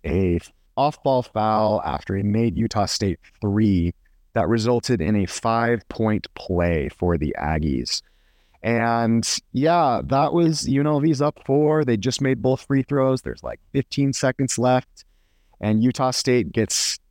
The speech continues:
you know, a bogus call, pretty much a bogus call. I've heard it argued that, you know, Caleb Boone is moving and sticking his arm out, but I think that you can make just as much of an argument that Caleb Boone was fouled by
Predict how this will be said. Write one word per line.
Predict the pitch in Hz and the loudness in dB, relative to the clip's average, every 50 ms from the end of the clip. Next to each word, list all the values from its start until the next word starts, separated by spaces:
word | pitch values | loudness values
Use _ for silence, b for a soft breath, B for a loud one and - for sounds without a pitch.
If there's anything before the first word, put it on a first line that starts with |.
| _ - - | _ -8 -4
you | 123 123 120 | 0 0 2
know, | 113 113 107 107 104 78 | 2 2 2 2 0 2
a | 76 110 | 0 0
bogus | 90 - - 131 135 139 131 131 131 123 - - | -2 -2 -2 0 0 0 2 0 0 -2 -2 -4
call, | - - 107 98 82 73 69 - - _ _ _ _ _ | -4 -2 0 0 0 0 -4 -6 -10 _ _ _ _ _
pretty | - - 143 | -4 -2 0
much | 143 139 - - | 0 0 -2 -4
a | |
bogus | 82 80 117 113 82 - - - | -2 0 0 0 0 -2 -4 -4
call. | - 98 90 80 65 62 - b b b b b b b b b b b b b b - | -4 -2 -2 -2 -2 -4 -6 b b b b b b b b b b b b b b -2
I've | 135 147 147 | -2 -2 0
heard | - 160 160 156 | 0 0 2 2
it | 156 143 | 0 0
argued | 120 - 135 147 151 127 104 135 135 135 135 127 104 87 | 2 0 0 0 0 0 0 2 2 2 2 0 0 0
that, | 120 117 113 110 107 92 - | 0 2 2 2 0 -2 -2
you | - 127 | -2 -2
know, | 120 120 120 | 0 0 0
Caleb | 113 - 151 143 139 139 135 - | -2 0 0 2 2 2 0 0
Boone | 139 135 135 131 131 | 0 2 2 2 0
is | 123 - - | 0 -2 -2
moving | 123 135 147 151 143 135 147 147 143 143 139 | 0 0 2 2 2 2 2 2 2 2 2
and | 135 123 | 2 0
sticking | - - - 139 - 143 139 127 | 0 -2 -4 -4 0 0 0 2
his | 120 110 | 2 2
arm | 139 139 147 143 139 143 | 2 2 2 2 0 0
out, | 143 143 139 139 139 131 - - - - - _ _ _ _ _ _ _ _ | 0 0 0 0 0 -2 -4 -8 -14 -16 -18 _ _ _ _ _ _ _ _
but | - - 139 127 127 123 - - - - - - _ _ _ _ | -2 0 2 2 2 0 -2 -4 -8 -10 -12 -12 _ _ _ _
I | 156 160 170 170 175 | -2 0 0 0 -2
think | - - 170 151 143 127 - | -2 -2 0 0 0 0 -2
that | 120 117 127 120 113 95 71 120 | -2 -2 0 0 0 0 0 0
you | 143 139 | -2 -2
can | - - 151 127 120 | -2 0 0 2 2
make | 120 117 113 107 117 | 2 2 0 -2 -2
just | - 110 120 143 151 151 - | -4 -2 -2 -2 -2 0 0
as | 165 147 139 | -2 0 0
much | 147 143 139 - 131 | 0 0 0 -2 -2
of | 127 | 0
an | 120 | 0
argument | 117 113 113 110 117 117 117 113 107 - | 0 0 0 2 2 2 2 0 0 -2
that | - 69 | -6 -8
Caleb | - - - 131 131 131 123 113 | -6 -2 0 2 2 2 2 2
Boone | 113 123 117 113 113 | 2 2 2 4 2
was | 110 104 - | 2 0 -2
fouled | - - 107 107 104 101 90 | -2 0 0 0 0 0 0
by | 90 87 82 76 | 0 0 -2 -2